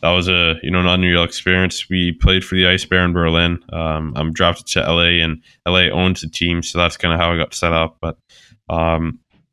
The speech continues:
came, uh, back to North America about a week ago. Um, spent the week with my mom in Atlanta, and, um, now I'm in, uh, Los Angeles to basically train and,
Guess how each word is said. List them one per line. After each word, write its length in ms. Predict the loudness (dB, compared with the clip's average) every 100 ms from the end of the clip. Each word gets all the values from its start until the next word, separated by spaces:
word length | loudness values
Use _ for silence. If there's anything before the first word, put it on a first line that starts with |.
| 0
came, 480 | 4 6 6 6 6
uh, 300 | 6 6 4
back 260 | 2 0
to 100 | 2
North 220 | 2 2 2
America 400 | 2 2 0 2
about 180 | 4
a 60 | 4
week 260 | 2 0 0
ago. 420 | 2 4 2 -2 -20 _ -20 -20 _ _ _ _ -4
Um, 260 | -2 -2
spent 340 | -4 -2 -2 0
the 80 | 0
week 240 | 0 0
with 140 | -2 -2
my 80 | 0
mom 500 | 2 2 2 0 -4 -12 -20 -6
in 60 | -2
Atlanta, 540 | 0 0 2 2 -2 -4 _
and, 420 | -2 0 0 -2
um, 460 | 0 2 2 -2 -6 _ -8 -8 _ -2
now 220 | 2 2
I'm 140 | 2 2
in, 200 | 0 -2 0
uh, 240 | 0 2
Los 280 | 0 0 2
Angeles 600 | 2 2 2 0 -2 -8 -16 -20 -10
to 80 | 2
basically 340 | 4 4 2 2
train 380 | 2 4 6
and, 200 | 4 2